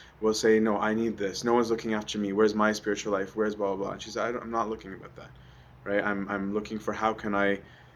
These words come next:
give to others." And finally, is she lived a life of prayer.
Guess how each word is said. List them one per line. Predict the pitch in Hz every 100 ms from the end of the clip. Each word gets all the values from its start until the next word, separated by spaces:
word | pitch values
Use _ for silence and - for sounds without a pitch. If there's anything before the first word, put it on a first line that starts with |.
| -
give | 104 101
to | - 95
others." | 85 78 - - - - - - - - - - - -
And | 107
finally, | - 143 143 135 170 - - - - - - - - - - - - - 120
is | 120 113 - - - - -
she | - 117
lived | 117 143 139 - - - - - - - - - - - -
a | 104
life | 117 117
of | 107
prayer. | - 90 90 -